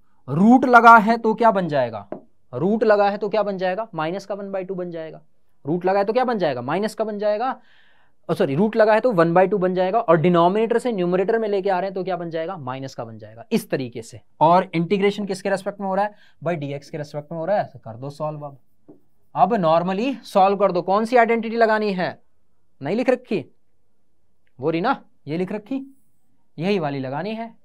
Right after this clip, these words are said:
X to the power n integration with respect to x will be equals to x की power n plus one divided by n plus one, plus में c। ठीक है, इसको further सॉल्व कर दो और खत्म क्वेश्चन। ये बन जाएगा आपका किसके बराबर?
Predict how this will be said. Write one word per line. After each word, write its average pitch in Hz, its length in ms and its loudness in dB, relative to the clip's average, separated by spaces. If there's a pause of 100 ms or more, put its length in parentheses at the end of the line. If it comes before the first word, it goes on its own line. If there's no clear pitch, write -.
(160)
X 196 240 0
to 220 100 2
the 180 160 4
power 143 240 4 (240)
n 233 180 4 (340)
integration 170 540 0
with 143 160 -6
respect 139 340 -8
to 135 80 -10 (140)
x 233 180 -2 (140)
will 262 220 0
be 202 100 0
equals 131 340 -12
to 170 80 -6 (320)
x 175 160 -10
की 208 120 -6
power 151 380 0
n 165 200 -4
plus 143 200 -6
one 165 180 -8
divided 123 340 -8
by 160 80 -4 (100)
n 117 160 -14
plus 117 220 -16
one, 165 160 -4 (720)
plus 170 240 2
में 220 260 -2 (220)
c। 202 220 -6 (500)
ठीक 170 140 -6
है, 247 140 2 (180)
इसको 175 180 -4
further 180 280 0
सॉल्व 180 300 4
कर 196 140 4
दो 240 140 4 (240)
और 226 360 6
खत्म 139 240 0 (200)
क्वेश्चन। 156 380 -8 (600)
ये 165 140 -2
बन 175 180 -2
जाएगा 165 340 2
आपका 165 260 2
किसके 165 320 -6
बराबर? 160 400 -2